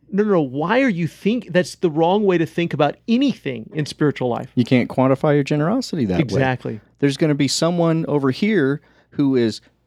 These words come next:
Speaker 2: a hundred times as generous and as compassionate as I will ever be, but they've never had my income, and so they could never give the kind of money that I could give. But what they've done is more generosity than I could ever match in my life, and the worst
Speaker 1: Mm-hmm.
Speaker 2: part of it is I don't even know it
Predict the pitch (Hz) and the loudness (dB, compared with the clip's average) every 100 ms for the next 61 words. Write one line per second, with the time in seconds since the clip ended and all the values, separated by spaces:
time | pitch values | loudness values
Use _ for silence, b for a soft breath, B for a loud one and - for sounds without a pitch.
0 | _ - 131 185 226 208 - 185 175 160 | _ -6 -2 0 0 0 -2 0 0 2
1 | 135 117 151 165 175 165 135 120 - 127 | 0 -2 -2 0 0 0 0 -2 -2 -2
2 | 156 160 160 160 120 120 151 160 147 160 | 0 0 0 0 0 0 0 2 2 2
3 | 156 131 190 165 120 - B B 117 147 | 0 0 0 2 0 -4 B B -4 0
4 | 160 170 160 143 147 143 139 143 131 160 | 0 0 0 0 2 2 2 2 2 2
5 | 156 151 139 127 139 143 - 127 147 214 | 0 0 0 0 -2 -2 -2 -2 0 2
6 | 247 185 240 214 131 131 143 131 123 147 | 0 -2 0 -2 -2 -4 0 0 0 0
7 | 143 131 135 143 - 127 185 208 - B | 2 2 2 0 0 -2 0 -2 -2 B
8 | B - 123 139 143 123 170 262 214 127 | B -4 0 0 -2 -2 0 0 -2 -2
9 | 107 92 98 127 - _ _ _ _ _ | -2 0 -2 -4 -8 _ _ _ _ _
10 | - 123 160 190 175 156 156 160 170 156 | -2 0 0 0 0 2 2 0 -2 0
11 | 135 151 165 160 139 127 147 165 160 151 | 0 0 0 0 2 2 0 0 0 2
12 | 135 139 165 147 139 131 165 147 117 156 | 2 2 0 0 0 0 0 -2 0 0
13 | 147 147 143 143 156 139 127 123 147 175 | 2 0 0 0 0 0 0 2 2 0
14 | 127 - | 0 -4